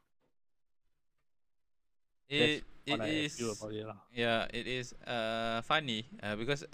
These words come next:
Speaker 1: uh, when you mention Emi Martinez, I think he's, uh, an
Speaker 2: Mm.
Speaker 1: excellent keeper, but I think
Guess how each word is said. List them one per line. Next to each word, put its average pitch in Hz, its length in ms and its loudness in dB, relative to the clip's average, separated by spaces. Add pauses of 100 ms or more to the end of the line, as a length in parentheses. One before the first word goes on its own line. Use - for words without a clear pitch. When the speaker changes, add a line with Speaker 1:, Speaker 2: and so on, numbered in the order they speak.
Speaker 1:
uh, 113 580 4
when 123 200 0
you 127 60 -4
mention 139 680 -2
Emi 127 180 0
Martinez, 117 440 -2
I 131 40 -6
think 180 180 -2
he's, 120 200 -2 (140)
uh, 104 280 2
an 107 140 -2
Speaker 2:
Mm. 110 80 0
Speaker 1:
excellent 117 300 -4
keeper, 104 480 -2
but 101 140 -2 (100)
I 107 100 -4
think 117 320 -2